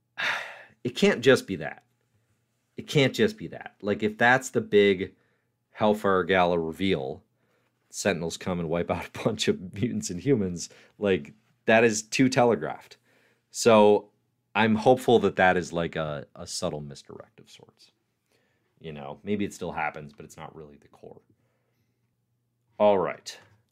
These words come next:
I think those were all the comics today. I may have. Oh, Bishop War College,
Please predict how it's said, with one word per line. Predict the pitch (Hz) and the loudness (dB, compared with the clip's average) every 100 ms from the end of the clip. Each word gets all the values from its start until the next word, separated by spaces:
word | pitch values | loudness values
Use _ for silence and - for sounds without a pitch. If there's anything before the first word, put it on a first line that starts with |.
| _ _ _ | _ _ _
I | |
think | 110 180 | -10 -4
those | 214 | -2
were | 196 | 0
all | 156 | -2
the | - | -4
comics | 104 151 - | -10 -10 -12
today. | - _ _ _ _ _ _ _ _ _ _ _ _ _ _ _ _ _ _ _ _ | -20 _ _ _ _ _ _ _ _ _ _ _ _ _ _ _ _ _ _ _ _
I | 76 | -16
may | 87 | -12
have. | 104 71 - _ _ _ _ _ _ | -12 -14 -20 _ _ _ _ _ _
Oh, | 139 127 | 4 4
Bishop | 151 151 110 | 4 0 0
War | 110 | 0
College, | 110 127 131 127 - | 2 2 4 0 -8